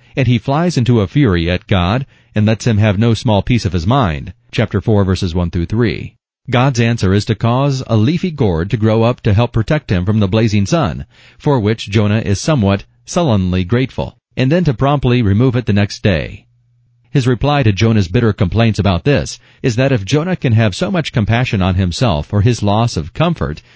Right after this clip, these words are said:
in spite of being aware of what a faulty child of God he is, then how much more compassion will Almighty God have on a people who are utterly ignorant of right from wrong?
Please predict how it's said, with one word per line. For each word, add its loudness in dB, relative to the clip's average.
in -2
spite -2
of -4
being 2
aware 0
of -2
what 0
a 0
faulty -2
child -2
of -4
God 0
he 0
is, -2
then 0
how 0
much 0
more 2
compassion 0
will 2
Almighty 0
God 0
have 0
on -2
a -2
people 0
who 2
are 0
utterly 0
ignorant -2
of -4
right -2
from -2
wrong? -2